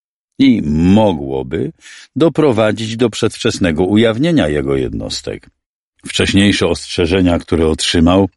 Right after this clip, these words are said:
ledwo wystarczyły, aby podjąć niezbędne środki zapobiegawcze. Dla każdego,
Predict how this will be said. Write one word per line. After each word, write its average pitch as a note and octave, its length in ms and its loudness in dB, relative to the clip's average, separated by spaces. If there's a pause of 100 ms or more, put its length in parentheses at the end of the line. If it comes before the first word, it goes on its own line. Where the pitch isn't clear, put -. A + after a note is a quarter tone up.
(500)
ledwo A#2+ 800 4
wystarczyły, G#2 920 -2
aby E2 200 -4
podjąć F2 560 -2 (260)
niezbędne G#2+ 1000 4
środki D2+ 500 -6
zapobiegawcze. B1+ 880 -10 (1600)
Dla D2 600 -4
każdego, D#2+ 640 -4